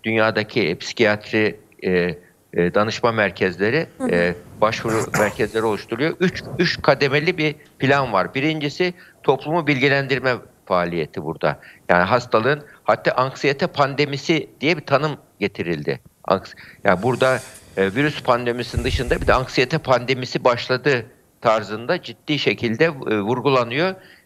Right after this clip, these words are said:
Speaker 1: Ve
Speaker 2: Hı hı.
Speaker 1: buna karşı toplumun bilgilendirilmesi, yani st-, e, stres altında soğukkanlı kalmayı öğrenmesi insanların. İkinci grupta da bu, e, kişi, e, telefonla onlara, onlara yirmi dakikalık ücretsiz,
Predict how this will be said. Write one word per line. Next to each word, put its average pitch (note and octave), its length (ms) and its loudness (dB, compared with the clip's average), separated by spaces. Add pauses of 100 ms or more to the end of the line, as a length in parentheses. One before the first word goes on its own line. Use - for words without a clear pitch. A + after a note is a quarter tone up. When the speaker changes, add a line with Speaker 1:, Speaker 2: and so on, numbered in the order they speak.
(120)
Speaker 1:
Ve B2 40 2
Speaker 2:
Hı A#2+ 40 2
hı. A2 40 -8
Speaker 1:
buna F3 240 0
karşı F3 300 0
toplumun D#3 540 -2
bilgilendirilmesi, C3+ 1000 0
yani G2 160 2
st-, - 800 -12
e, A2+ 220 2
stres D#3 440 -2
altında D3+ 420 -2
soğukkanlı D#3 640 -2
kalmayı C3+ 420 0
öğrenmesi C3 580 -2
insanların. G#2 580 0 (300)
İkinci E3 380 0
grupta D#3 600 0
da G3 240 0 (300)
bu, D3 360 -2 (240)
e, A2+ 100 -4
kişi, - 580 -2 (320)
e, G#2 240 2
telefonla D3+ 1000 -2 (380)
onlara, D3 760 0
onlara D3 400 0
yirmi C#3+ 360 -2
dakikalık D3 540 -2
ücretsiz, C#3+ 760 -4